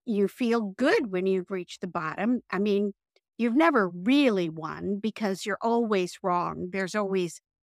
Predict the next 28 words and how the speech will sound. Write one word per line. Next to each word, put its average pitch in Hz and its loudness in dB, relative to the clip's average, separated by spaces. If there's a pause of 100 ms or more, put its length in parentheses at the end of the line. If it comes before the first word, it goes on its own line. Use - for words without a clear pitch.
(180)
things 311 6
that 262 0
you 202 -2
haven't 202 -2
looked 196 -2
at, 185 0
languages 226 0
you 190 -6
haven't 196 -6
looked 185 -6
at, 185 2 (540)
where 220 2 (340)
when 254 4
you 247 2 (160)
put 226 0
these 202 -2
things 220 -2
together, 233 0
it 208 -2
shows 202 0
that 196 -2
you're 190 -4
wrong. 208 2
But 185 -4
maybe 254 4
you're 214 0
as 190 -4
right 208 0